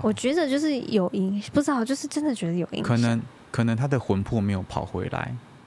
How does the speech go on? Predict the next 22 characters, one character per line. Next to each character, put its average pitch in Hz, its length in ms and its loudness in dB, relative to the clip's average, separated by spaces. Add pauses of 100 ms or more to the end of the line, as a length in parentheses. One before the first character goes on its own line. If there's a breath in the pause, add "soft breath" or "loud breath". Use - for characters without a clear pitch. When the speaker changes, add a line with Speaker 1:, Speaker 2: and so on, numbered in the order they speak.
(340)
Speaker 2:
三 131 280 0
魂 101 240 2
七 117 200 0
魄 113 240 0
吗？ 104 200 2
还 98 120 0
是？ 95 280 -2
Speaker 1:
对， 247 280 4
我， 208 60 2
我， 220 340 0
我， 170 380 0 (160)
我 220 140 4
觉 208 220 0
得 233 60 4
有 214 220 2
一 208 80 4
点 220 180 -4 (120)
点 233 200 -2
耶。 - 280 -6
Speaker 2:
嗯， 92 240 0
嗯， 95 260 -6
嗯。 92 120 -4